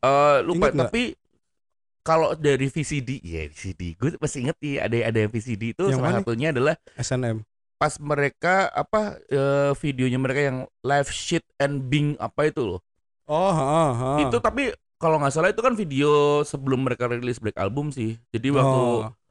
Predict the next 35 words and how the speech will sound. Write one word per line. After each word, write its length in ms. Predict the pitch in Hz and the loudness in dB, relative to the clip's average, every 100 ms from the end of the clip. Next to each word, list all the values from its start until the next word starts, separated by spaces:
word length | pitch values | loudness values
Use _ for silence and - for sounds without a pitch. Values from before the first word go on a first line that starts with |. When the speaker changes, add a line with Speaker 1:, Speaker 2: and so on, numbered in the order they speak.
| _ _ | _ _
Speaker 1:
kayaknya 560 | 120 110 151 165 165 - _ _ _ _ | -2 0 0 0 -2 -8 _ _ _ _
Injustice 480 | - 135 120 107 123 | -6 -2 -2 -2 -8
for 160 | - 117 | -6 2
All 160 | 139 | 2
karena 400 | 139 131 175 170 - _ _ 117 - | 4 2 2 0 -4 _ _ -18 -10
backdropnya 560 | 123 123 117 123 165 175 | -4 -2 0 -2 0 0
dia 160 | 170 | 2
kan 240 | 190 208 202 - _ _ _ - | 2 0 -4 -10 _ _ _ -8
patungnya 400 | 123 139 135 131 | -4 -2 0 0
itu. 560 | 123 139 117 101 87 - _ _ _ _ _ - | 0 0 0 0 -4 -10 _ _ _ _ _ -8
Speaker 2:
Yang 480 | 123 120 120 123 123 | -4 -4 -2 -4 -4
Speaker 1:
Yang 160 | 120 139 | 0 4
Speaker 2:
cewek. 60 | 135 | 4
Speaker 1:
jatuh-jatuh, 480 | 147 135 123 139 | 4 2 2 2
oh, 320 | 127 127 117 107 | 2 2 0 -2
dush, 720 | 98 - - - - - - | -6 -18 -16 -14 -14 -14 -12
patungnya 320 | 92 90 98 | -12 -10 -10
tuh 100 | 92 | -8
jatuh. 540 | 80 - 80 80 80 85 _ _ _ | -8 -8 -10 -12 -16 -20 _ _ _
Speaker 2:
Emang 240 | 151 214 247 | -2 0 0
ada 160 | 135 | 2
ya 80 | 185 | 2
orang 240 | 160 139 139 | 2 0 2
Indonesia 320 | 139 131 135 | 2 2 0
yang 160 | 147 | 0
nggak 160 | 135 127 | 0 0
kenal 160 | 131 127 | -2 0
Metallica? 560 | 127 - 127 123 131 | -2 -4 -4 -4 -4
Kayaknya 400 | 131 127 233 214 | -4 -4 -4 -6
kalau 240 | - 143 135 | -4 0 0
dari 160 | 131 | 0
Black 240 | 123 131 120 | 0 -2 -2
Album 320 | 127 151 208 | -4 -4 -4
sih 160 | 240 | -6
kayaknya 480 | 226 160 196 269 277 | -4 -4 -4 -8 -10